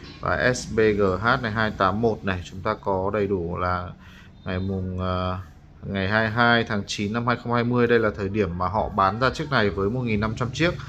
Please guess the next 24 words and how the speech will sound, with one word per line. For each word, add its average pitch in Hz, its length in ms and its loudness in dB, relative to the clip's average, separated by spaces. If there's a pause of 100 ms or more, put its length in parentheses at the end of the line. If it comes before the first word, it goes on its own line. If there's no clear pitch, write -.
(340)
Và 107 120 -2
sau 131 280 2
thời 117 120 6
điểm 92 220 2
đó 95 260 4
thì 123 80 -4
họ 104 180 0
đã 101 120 2
bán 98 220 2
hết 135 120 0 (100)
luôn 120 200 -2
các 120 80 -4
bạn - 140 -4
nhé. 131 120 2 (500)
Đó. - 200 0 (400)
Thì 110 100 -2
với 104 340 4
cái 120 140 -2
chiếc 160 200 0
này 120 220 4
thì 104 100 0
bên 113 220 -2
mình, 104 240 -2
ờ, 98 340 0